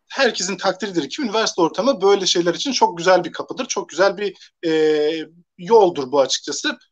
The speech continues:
O gün de bana çok güzel gelmişti. "Tabii ki gidelim." demiştim. E, o günkü hedefim sadece bir günümü doldurmaktı. E,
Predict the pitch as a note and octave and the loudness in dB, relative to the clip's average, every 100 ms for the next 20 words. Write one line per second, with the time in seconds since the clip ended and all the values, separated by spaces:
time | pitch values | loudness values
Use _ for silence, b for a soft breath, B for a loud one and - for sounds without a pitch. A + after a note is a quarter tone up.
0 | _ B3 F3 F#3+ B3 A#3+ B3 A3+ A3+ B3+ | _ 0 2 2 2 2 -2 -4 2 4
1 | A3+ A#3 D4 - C4 A#3 - - A3 B3 | 4 2 0 -6 -2 -2 -2 -6 -2 0
2 | G#3+ F3 C3+ B2+ A#3+ B3 B B - E3 | 2 0 -2 -4 -6 -8 B B 0 4
3 | E3+ A3+ B3 A3 - D#3+ D3+ D3 C#4+ C4+ | 6 6 2 0 -2 -2 -4 -2 -2 -4
4 | - - C4+ - D#3+ B3 G#3+ A#3 B3 B3 | -10 0 2 2 0 -6 -4 2 4 4
5 | A3 D#3 D3 C#3 B2+ - C#4+ - _ _ | 4 0 -2 -6 -8 -8 -10 -10 _ _
6 | _ _ D#3+ D#3+ | _ _ 2 4